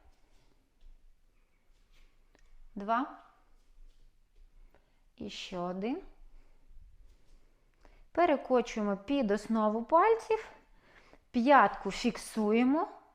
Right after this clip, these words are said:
і поїхали робити те ж саме. Крокуємо вперед, назад, вперед, назад. Амплітуда кроку буде у вас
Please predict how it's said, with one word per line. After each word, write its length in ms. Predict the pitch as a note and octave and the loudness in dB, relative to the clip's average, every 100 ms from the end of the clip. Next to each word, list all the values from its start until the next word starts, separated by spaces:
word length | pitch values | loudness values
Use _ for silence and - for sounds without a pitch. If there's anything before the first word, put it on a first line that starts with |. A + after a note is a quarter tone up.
| _ _ _ - | _ _ _ -6
і 220 | C#4+ F#4 G4 | 0 0 2
поїхали 540 | C4 A3 C4+ - D#4+ | 0 0 -2 0 2
робити 380 | A3+ G#3 A#3 A#3+ | 2 0 -2 -4
те 160 | A3+ G#3 | -6 -10
ж 80 | - | -12
саме. 440 | - F3 G3 C4+ | -8 -4 -2 -4
Крокуємо 640 | C#4 C4 B3+ B3 G#3 F#3 | -4 -6 -2 0 0 0
вперед, 460 | F#3 - B3 D4 G#4+ - - - _ _ - - - - - - - | -6 -4 -2 -2 -4 -10 -20 -20 _ _ -18 -16 -18 -20 -20 -20 -14
назад, 600 | G3+ E3+ - - - - _ _ _ - _ - - _ _ - | -10 -10 -14 -20 -20 -20 _ _ _ -20 _ -20 -20 _ _ -16
вперед, 680 | - - B3 C4+ G4 G#4+ - - _ _ - - _ _ _ - - | -14 -4 -2 0 -2 -4 -18 -20 _ _ -20 -20 _ _ _ -14 -10
назад. 440 | A3 G3+ F3+ - - - - _ - - _ - - _ _ - | -6 -6 -6 -10 -14 -20 -20 _ -20 -20 _ -20 -20 _ _ -4
Амплітуда 880 | B3+ D#4 D4+ B3+ C4 C4 C4+ A#3 | -2 0 -2 -2 -2 -2 0 0
кроку 500 | A#3 B3 B3 A#3 A#3 | 0 -2 0 0 -2
буде 400 | G3 G#3+ A#3 G#3 | -6 -4 -2 -2
у 120 | G3 F#3+ | -2 -2
вас 360 | G3+ F#3 F3 | -2 -2 -4